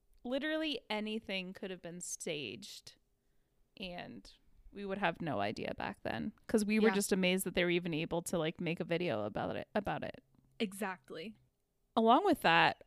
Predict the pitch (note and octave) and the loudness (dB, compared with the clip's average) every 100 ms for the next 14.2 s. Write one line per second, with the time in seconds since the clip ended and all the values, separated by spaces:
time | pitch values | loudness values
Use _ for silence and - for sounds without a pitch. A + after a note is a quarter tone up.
0 | - F#3+ A3+ C#4+ F#4 F#4 F#4 F4 B3 G#3+ | 0 6 6 6 4 4 6 8 8 8
1 | A3+ G3+ F3 F#3 G#3+ A#3 A#3+ B3 C4 C4+ | 6 4 2 0 2 4 4 4 2 -2
2 | _ - A#3+ B3 A#3+ B3+ C#4+ B3+ C4 B3+ | _ 4 6 6 6 6 6 4 4 4
3 | A#3+ G3+ G3+ A#3 - A3 G#3+ A#3 D4+ A#3 | 4 6 6 6 6 6 6 4 6 6
4 | G#3 G3 - _ _ _ _ _ _ _ | 6 4 -2 _ _ _ _ _ _ _
5 | _ A#3 A3+ A#3 A3 G3 G3 - - - | _ 6 8 10 10 8 8 2 -6 0
6 | A3 A3 G#3+ G3+ - - - - _ B3+ | 4 4 6 6 6 2 -2 -12 _ 4
7 | A#3+ A#3 G#3+ G3 G#3+ - - - - A#3 | 8 8 8 6 4 -6 -10 -6 4 6
8 | A3 G#3 F#3+ - G3+ F#3+ E3+ G#3+ C#4+ D4 | 6 4 0 -2 -2 0 0 4 4 6
9 | D4 C#4+ C#4 C4+ C4+ C4 C4 - - - | 8 10 10 10 10 8 6 -4 -20 -20
10 | - A3+ A3 G#3+ G#3 - A3 G#3 G3+ G3 | 0 4 8 8 6 4 2 4 4 4
11 | F3+ F3+ - - G3+ G3+ G#3 - G3+ F#3+ | 4 2 -4 2 4 6 4 2 -2 0
12 | F#3 F#3 G3 A3 A3+ - G3 - F3+ F3 | 0 0 2 4 2 2 0 2 2 0
13 | - F#3 F#3 F#3 F3+ - - E3 F#3 A3 | 2 2 2 0 -2 -4 -2 0 0 0
14 | A#3 B3 | -2 -4